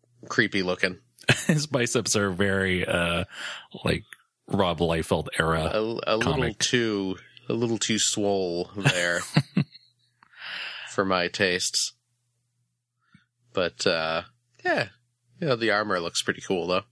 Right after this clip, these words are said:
Speaker 2: Mm-hmm.
Speaker 1: I'll give him that. Oh, man.
Speaker 2: But yeah, hundred fifty bucks. Uh,
Speaker 1: No, thanks.
Speaker 2: remember when Play Arts used to be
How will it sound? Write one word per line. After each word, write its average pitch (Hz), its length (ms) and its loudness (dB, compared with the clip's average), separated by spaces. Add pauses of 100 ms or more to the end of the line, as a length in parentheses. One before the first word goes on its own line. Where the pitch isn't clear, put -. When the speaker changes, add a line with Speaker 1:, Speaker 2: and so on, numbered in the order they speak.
(200)
Speaker 2:
Mm-hmm. 107 180 4 (520)
Speaker 1:
I'll 110 120 2
give 98 180 -2
him 85 140 -6
that. 90 220 2 (2250)
Oh, 120 580 2
man. 85 500 -2 (360)
Speaker 2:
But 120 140 2
yeah, 104 140 0
hundred 139 340 0
fifty 143 200 0
bucks. 147 540 0
Uh, 120 520 2
Speaker 1:
No, 117 60 0
thanks. - 600 -2
Speaker 2:
remember 139 500 2
when 151 320 0
Play 143 240 0
Arts 143 420 0
used 139 200 0
to - 60 -2
be 123 320 0